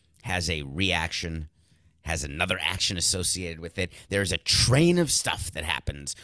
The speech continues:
when a decision is made, like to postpone a World Series game. That is no small deal.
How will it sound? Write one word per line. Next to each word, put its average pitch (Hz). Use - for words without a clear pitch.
when 92
a 87
decision 95
is 90
made, 104
like 92
to 82
postpone -
a 92
World 90
Series 98
game. 71
That 147
is 87
no 107
small 92
deal. 69